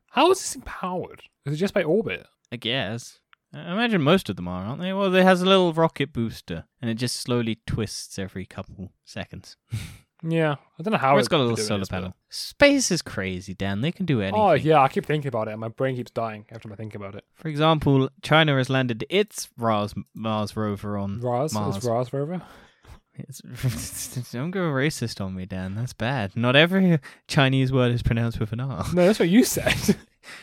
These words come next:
Speaker 2: No, I didn't. No, I never said anything.
Speaker 1: <laughs>
Speaker 2: The Zhurong rover, or Zhur-, Z H U R O N G.
Speaker 1: Z-, don't try pronouncing it. There's no point trying.
Speaker 2: Unless you're Chinese. <laughs>
Speaker 1: <laughs> Unless you're Chinese.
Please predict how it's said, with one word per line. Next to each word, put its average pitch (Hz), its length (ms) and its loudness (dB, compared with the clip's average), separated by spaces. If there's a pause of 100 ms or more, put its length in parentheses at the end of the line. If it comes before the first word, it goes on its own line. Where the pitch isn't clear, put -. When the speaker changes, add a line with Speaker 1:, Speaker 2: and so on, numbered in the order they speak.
(160)
Speaker 2:
No, 214 320 12
I 196 80 10
didn't. 208 380 4
No, 254 100 10
I 147 640 4
never 170 300 6
said 131 240 2
anything. 151 580 2
Speaker 1:
<laughs> 202 420 4 (1080)
Speaker 2:
The 135 100 4
Zhurong 143 1000 2 (160)
rover, 92 540 0 (180)
or 107 120 -10
Zhur-, 107 540 -6 (180)
Z 135 360 -2
H 120 480 -4
U 110 280 -2
R 104 420 -2
O 98 160 -4
N 95 240 -4
G. 107 380 -10
Speaker 1:
Z-, 113 200 -14 (240)
don't 165 200 8
try 135 160 2
pronouncing 104 420 -8
it. 90 60 -8
There's 104 140 -12
no 123 120 -2
point 113 220 -8
trying. 104 220 -12 (360)
Speaker 2:
Unless 135 260 -4
you're 160 60 -2
Chinese. 131 640 2 (140)
<laughs> - 60 -18
Speaker 1:
<laughs> 151 80 -8 (260)
Unless 202 220 2
you're 202 80 4
Chinese. - 260 0